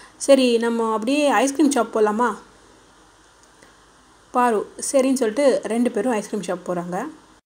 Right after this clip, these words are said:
ரெண்டு பேரும் ஐஸ்கிரீமை வாங்கிட்டு மாறி மாறி ஊட்டி விட்டுக்கிட்டு நிறைய போஸ் கொடுத்து photos எடுத்துக்கிட்டு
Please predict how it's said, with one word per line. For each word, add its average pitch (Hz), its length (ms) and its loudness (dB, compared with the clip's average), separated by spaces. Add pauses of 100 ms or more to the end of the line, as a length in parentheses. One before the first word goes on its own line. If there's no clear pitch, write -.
(360)
ரெண்டு 233 280 0
பேரும் 269 500 2
ஐஸ்கிரீமை 233 520 -2
வாங்கிட்டு 226 560 0 (200)
மாறி 220 340 0
மாறி 233 300 2
ஊட்டி 226 280 2
விட்டுக்கிட்டு 202 520 -2 (460)
நிறைய 262 380 2
போஸ் 262 340 4
கொடுத்து 208 500 0 (120)
photos 247 360 2
எடுத்துக்கிட்டு 196 460 -4